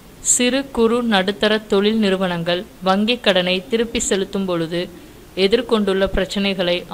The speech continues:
ஆராய்வதற்காக யூ கே சின்ஹா தலைமையில் எட்டு பேர் கொண்ட குழுவை ரிசர்வ் வங்கி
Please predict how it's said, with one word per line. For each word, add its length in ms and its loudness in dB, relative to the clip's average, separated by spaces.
ஆராய்வதற்காக 880 2
யூ 100 2
கே 100 4
சின்ஹா 360 0
தலைமையில் 560 0
எட்டு 320 2
பேர் 240 4
கொண்ட 340 0
குழுவை 320 2
ரிசர்வ் 380 0
வங்கி 280 -2